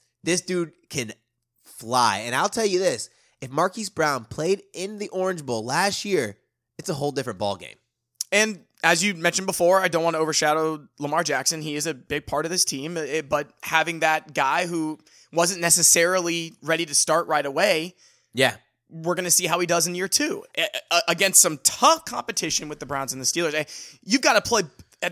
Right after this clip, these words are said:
Speaker 2: that's two of your, or what,
Speaker 1: Yeah.
Speaker 2: four of your games right there. Eh, that's brutal for anybody in this
Speaker 1: Their
Speaker 2: division.
Speaker 1: schedule's pretty interesting. Um, when I was taking a quick look at it, their first five games.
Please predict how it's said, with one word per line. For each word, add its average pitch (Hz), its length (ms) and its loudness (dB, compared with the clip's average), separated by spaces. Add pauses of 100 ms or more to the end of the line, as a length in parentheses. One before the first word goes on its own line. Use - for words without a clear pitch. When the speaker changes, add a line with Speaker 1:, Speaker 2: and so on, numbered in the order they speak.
Speaker 2:
that's - 280 2 (600)
two 262 180 2
of 226 60 -2
your, 196 260 -2
or 160 220 -4
what, 160 260 -4
Speaker 1:
Yeah. 143 100 6
Speaker 2:
four 233 80 8
of 233 40 0
your 214 100 2
games 240 300 0
right 160 160 2
there. 143 220 2
Eh, 170 200 -2
that's 185 400 4 (260)
brutal 226 420 4
for 202 140 0
anybody 214 340 2
in 151 80 -4
this 131 120 -4
Speaker 1:
Their 196 120 6
Speaker 2:
division. - 120 4
Speaker 1:
schedule's 226 280 2
pretty 214 220 0
interesting. 143 520 0
Um, 123 240 4
when 131 80 4
I 160 60 6
was 147 120 4
taking 160 320 0
a 123 80 2
quick 151 280 0
look 123 220 -2
at 107 160 0
it, 95 100 -8
their 143 120 2
first 175 440 0
five 131 300 4
games. 92 420 -8